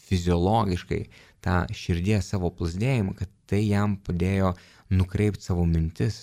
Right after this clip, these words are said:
savo darbus, savo gyvenimo Dievo link. Ir mes turėtume ieškot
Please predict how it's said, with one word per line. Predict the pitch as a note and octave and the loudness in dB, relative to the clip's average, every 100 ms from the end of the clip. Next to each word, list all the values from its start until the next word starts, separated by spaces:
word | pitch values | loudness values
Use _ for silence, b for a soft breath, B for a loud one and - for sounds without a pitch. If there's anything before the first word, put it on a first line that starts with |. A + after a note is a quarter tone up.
| - | -8
savo | F2 F2 | -4 -4
darbus, | E2 F2+ G2+ E2+ - | -2 0 0 -4 -6
savo | F#2+ F#2 | -6 -4
gyvenimo | F2 F2+ F#2+ F#2 F2 | 0 0 2 2 2
Dievo | E2+ F#2+ F#2 G#2 | 2 0 0 0
link. | F#2 D#2+ - b b b b b b _ | -2 -4 -8 b b b b b b _
Ir | C3+ | 2
mes | G3+ - | 2 0
turėtume | A2 G#2 F#2 F2+ | -2 0 2 2
ieškot | F#2 - B2+ A2+ | 0 -2 -4 -4